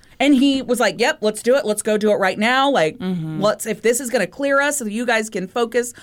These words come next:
Speaker 1: on looking for our baby, I'll do it."
Speaker 2: Mm-hmm.
Speaker 1: And so they did. They went and they gave him a polygraph, and he passed with flying colors.
Speaker 2: Yeah.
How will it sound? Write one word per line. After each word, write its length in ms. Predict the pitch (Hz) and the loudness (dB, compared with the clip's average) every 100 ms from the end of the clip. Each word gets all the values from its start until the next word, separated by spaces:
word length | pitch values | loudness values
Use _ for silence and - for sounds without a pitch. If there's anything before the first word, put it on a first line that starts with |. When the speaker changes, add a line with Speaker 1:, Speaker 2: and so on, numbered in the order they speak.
| - - | -20 -6
Speaker 1:
on 160 | 196 214 | 0 0
looking 280 | 220 226 220 | 0 0 -2
for 160 | 208 | 0
our 100 | 175 | 0
baby, 420 | 175 208 240 285 | 0 0 0 -2
I'll 220 | 294 220 214 | 0 0 0
do 200 | 185 139 | -2 -4
it." 200 | - - | -8 -14
Speaker 2:
Mm-hmm. 480 | 165 160 151 151 151 | -14 -12 -12 -10 -2
Speaker 1:
And 100 | 226 | 0
so 80 | 320 | 0
they 140 | 320 | 0
did. 280 | 359 - 175 | 0 0 0
They 140 | 185 | -2
went 240 | 185 196 240 | -2 -2 -2
and 140 | 202 | -4
they 100 | 175 | -4
gave 180 | 180 185 | -4 -4
him 100 | 196 | -4
a 40 | |
polygraph, 640 | 190 180 180 208 247 254 - | -6 -2 -2 0 0 -2 -4
and 160 | 190 190 | -4 -2
he 240 | 180 175 - _ _ _ - - | -2 -4 -6 _ _ _ -20 -18
passed 320 | - 151 143 | -8 -8 -8
with 100 | 151 | -12
flying 240 | - - 208 | -12 -12 -12
colors. 460 | - - - - - _ | -14 -16 -18 -20 -20 _
Speaker 2:
Yeah. 200 | 294 294 | -10 -10